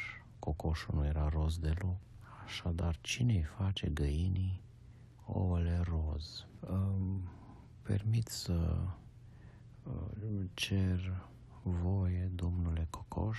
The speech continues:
să vorbesc cu găina în privat. A, nu, că pot să îți zic direct. Nu el mi l-a cocoșit, Rose. Da, pot să întreb. Un porcușor se aude din mulțime. Se uită lumea la el.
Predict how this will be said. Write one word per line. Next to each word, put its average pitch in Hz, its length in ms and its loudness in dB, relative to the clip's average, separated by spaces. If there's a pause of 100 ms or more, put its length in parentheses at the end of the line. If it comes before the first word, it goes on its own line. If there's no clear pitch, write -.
(140)
să - 160 -6
vorbesc 92 380 0
cu - 180 -4
găina 82 360 0
în 82 200 2
privat. 82 720 -4 (880)
A, - 240 2
nu, 139 260 6
că 143 220 0
pot 80 300 2
să 92 320 2 (200)
îți 104 260 0
zic 107 220 0
direct. 110 520 0 (140)
Nu 110 320 6
el 95 320 4
mi 92 180 6
l-a 85 120 4
cocoșit, - 680 -2
Rose. 101 680 -2 (140)
Da, 82 600 4
pot 87 260 4
să - 200 -2
întreb. 85 500 4 (1120)
Un 95 160 6
porcușor 98 720 0
se - 180 -6
aude 85 260 4
din 76 240 2
mulțime. 76 840 2
Se - 220 -4
uită 82 380 4
lumea 78 380 4
la 69 160 0
el. 73 500 0